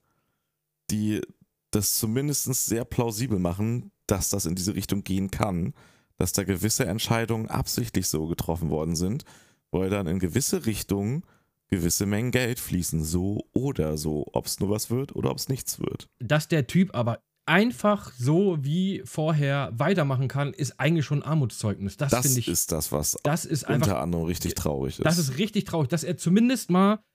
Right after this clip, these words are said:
Speaker 2: aus seinem Amt gekickt wird, dass gesagt wird, Scheuer, du bist einfach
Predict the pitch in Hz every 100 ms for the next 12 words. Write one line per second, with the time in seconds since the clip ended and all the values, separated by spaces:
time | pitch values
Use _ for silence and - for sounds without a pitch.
0 | _ 156 151 160 170 196 165 - 123 -
1 | 117 131 - 135 139 - 147 - _ _
2 | - 95 - _ _ - - 175 151 113
3 | 135 110 208 208 - - _ _ _ _
4 | - 180 220 - 202 -